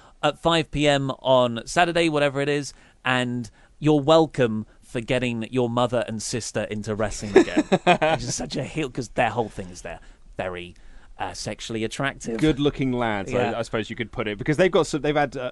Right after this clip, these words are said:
Speaker 2: a couple of vignettes stuff they've done on Twitter where they're sort of working out together, and they've got this bromance thing going on. They've got this little entrance they do together where they both smack each other on the
Speaker 1: <laughs>
Speaker 2: butt as they
Speaker 1: That's
Speaker 2: get into
Speaker 1: good.
Speaker 2: the ring.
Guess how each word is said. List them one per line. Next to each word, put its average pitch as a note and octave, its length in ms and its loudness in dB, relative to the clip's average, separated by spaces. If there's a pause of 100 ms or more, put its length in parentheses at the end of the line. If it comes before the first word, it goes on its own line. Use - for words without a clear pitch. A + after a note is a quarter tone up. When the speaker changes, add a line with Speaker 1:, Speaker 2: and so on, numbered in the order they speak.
(100)
Speaker 2:
a - 60 -20
couple B2+ 240 -4
of A2+ 80 -8
vignettes B2 360 -2
stuff A2+ 200 -6
they've G#2+ 200 -8
done G#2 120 -8
on G2 100 -8
Twitter A2 380 -8
where G#2 100 -6
they're G2 120 -8
sort A2 160 -8
of F#2+ 60 -12
working G#2+ 360 -4
out A2 140 -10
together, G#2 200 -12
and G#2+ 80 -8
they've G#2 120 -8
got G#2+ 140 -10
this G2+ 140 -16
bromance A2+ 520 -6
thing A2 200 -6
going G#2+ 180 -4
on. A2+ 120 -2
They've A2+ 100 -4
got B2+ 140 -2
this B2 140 -8 (340)
little D#3 200 0
entrance D#3+ 380 4
they C#3+ 140 4
do C#3+ 180 4
together C3+ 260 2
where B2+ 100 -2
they B2 100 -4
both A#2 100 -4
smack - 300 -6
each C#3+ 160 -2
other C3+ 160 4
on C4+ 140 2
the F3+ 180 4
Speaker 1:
<laughs> - 40 -20
Speaker 2:
butt C#3 220 6
as D3+ 60 -2
they C3+ 80 -2
Speaker 1:
That's A#2+ 40 -6
Speaker 2:
get B2+ 120 -2
into A#2 140 -4
Speaker 1:
good. C3+ 80 0
Speaker 2:
the A#2+ 60 2
ring. C3 280 0